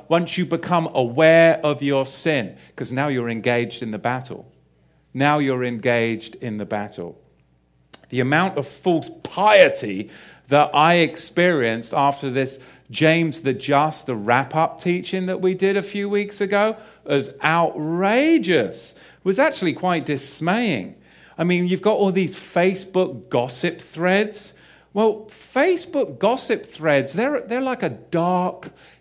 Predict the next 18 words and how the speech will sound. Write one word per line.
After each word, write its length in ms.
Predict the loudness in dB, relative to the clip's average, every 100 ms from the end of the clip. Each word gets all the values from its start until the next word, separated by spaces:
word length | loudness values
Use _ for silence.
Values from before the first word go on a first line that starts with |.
| -20 -20 0
dank 580 | 2 2 -2 -6 -16 -20 _ _ _ _
corridor. 760 | -14 -4 -2 -2 -4 -6 -8 -12 -18 _ _ _ _ _ _ 2
They 180 | 4
really 720 | 4 2 2 4 6 6 6 4
are. 440 | 2 2 2 0 -6 -12 -4
You 160 | -4
can't 460 | -2 0 2 0 -2 -2
honestly 600 | 0 0 -4 -4 -2 -2
believe 640 | 0 2 2 2 0 -2
that 180 | -2 0
you're 240 | 0 0 -4
pious 960 | -10 -8 -4 0 2 0 -4 -12 -14 -18 _ _ _ _ _ 0
by 180 | 0
taking 580 | 0 -2 0 0 -2 -4
shelter 880 | -6 -6 -2 0 -2 -2 -2 -2 -4 -16 _ _ _
in 160 | -6 -6
such 420 | -4 -6 -6 -14 -14 0
dark, 500 | 4 4 4 0